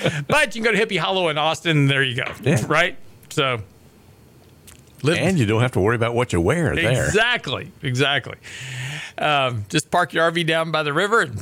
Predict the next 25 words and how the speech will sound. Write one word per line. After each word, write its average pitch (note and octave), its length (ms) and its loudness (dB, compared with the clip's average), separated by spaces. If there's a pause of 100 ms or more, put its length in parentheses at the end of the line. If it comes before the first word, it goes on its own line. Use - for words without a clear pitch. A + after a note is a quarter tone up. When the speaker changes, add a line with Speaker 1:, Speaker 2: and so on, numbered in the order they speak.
(160)
Speaker 1:
there C3+ 160 2
you B2 120 0
go. B2+ 200 -6 (960)
But, A3+ 320 0
but G3+ 180 -2
your G#3+ 80 2
house C#4+ 300 0
is F3 140 0
an D3+ 80 0
expense, - 580 -8
right? D3+ 200 0
Because D#3 300 0
you C3+ 60 -4
gotta D3 160 0
pay A2+ 160 -4
taxes, F#3+ 580 -2
you C3 80 -4
gotta A#2+ 160 -2
pay A2+ 160 -4
upkeep, D3+ 400 -2
you - 60 -20
gotta G#2 160 -4
pay G2+ 120 -8
maintenance, C#3+ 580 -2
and D#3 600 -2